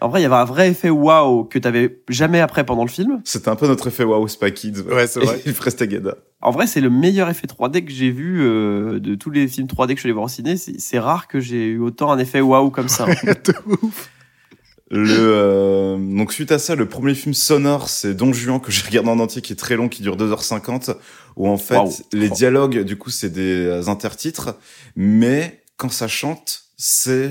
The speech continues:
Speaker 2: littéralement, du coup, un son qui sort de la voix. Mais comme c'est enregistré au préalable, c'est un peu de la triche. C'est, euh, en fait, c'est quasiment une comédie musicale préenregistrée, quoi.
Speaker 1: D'accord.
Speaker 3: Ok,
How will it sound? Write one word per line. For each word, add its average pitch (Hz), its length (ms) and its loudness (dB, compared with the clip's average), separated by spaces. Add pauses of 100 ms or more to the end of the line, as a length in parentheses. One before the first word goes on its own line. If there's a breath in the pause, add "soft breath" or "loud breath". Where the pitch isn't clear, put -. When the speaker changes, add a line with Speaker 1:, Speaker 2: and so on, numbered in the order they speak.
Speaker 2:
littéralement, 110 500 -4
du 110 140 -6
coup, 135 200 -4
un 110 100 -2
son 135 220 -6
qui 131 140 -8
sort 110 180 -6
de 110 60 0
la 107 80 0
voix. 107 220 0
Mais - 80 -4
comme 117 180 -4
c'est 117 140 -6
enregistré 101 520 -8 (320 soft breath)
au 123 120 4
préalable, 110 580 0
c'est - 140 -6
un 90 100 -4
peu 107 140 -10
de 104 40 -2
la 107 100 0
triche. - 420 -10
C'est, 87 440 -6
euh, 78 300 -6
en 76 40 -10 (220 soft breath)
fait, 127 140 -8
c'est 117 140 -6
quasiment 117 320 0
une 110 100 0
comédie 107 320 -2
musicale 107 460 -4
préenregistrée, 98 720 -8
quoi. - 340 -14
Speaker 1:
D'accord. 131 320 -8
Speaker 3:
Ok, 135 40 -6